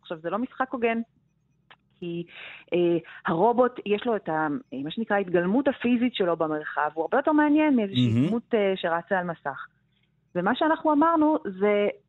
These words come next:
Speaker 1: זה לא עושים את זה נכון, זה בכלל לא הדרך. אם
Speaker 2: כלומר,
Speaker 1: אני רוצה
Speaker 2: כלומר, את,
Speaker 1: להשוות
Speaker 2: אתם הימרתם על הרובוט, כי את אומרת באמת, על פי מחקרים קודמים, אנחנו יודעים שבעצם, את יודעת, המדע נבנה לבנה על לבנה, מחקר על מחקר, והלבנה שלכם, יש לנו,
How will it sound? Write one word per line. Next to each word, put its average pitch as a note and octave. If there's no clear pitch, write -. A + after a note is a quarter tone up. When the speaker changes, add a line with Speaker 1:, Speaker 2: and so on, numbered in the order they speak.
Speaker 1:
זה F#3
לא G#3
עושים D#4+
את E4
זה E4
נכון, D4
זה E3
בכלל F#3
לא B3
הדרך. G#3+
אם -
Speaker 2:
כלומר, D3
Speaker 1:
אני C#4
רוצה D#3+
Speaker 2:
כלומר, D#3
את, D#3+
Speaker 1:
להשוות E3+
Speaker 2:
אתם A3
הימרתם E3
על B2+
הרובוט, F#2+
כי B2+
את -
אומרת C3
באמת, B2+
על G#2+
פי D3
מחקרים C3+
קודמים, F#2+
אנחנו D#3+
יודעים E3
שבעצם, A2+
את E2+
יודעת, F2
המדע D2
נבנה E2+
לבנה B2
על D#3+
לבנה, C3+
מחקר D3+
על C#3+
מחקר, G#3+
והלבנה A#2
שלכם, F3+
יש D3
לנו, F3+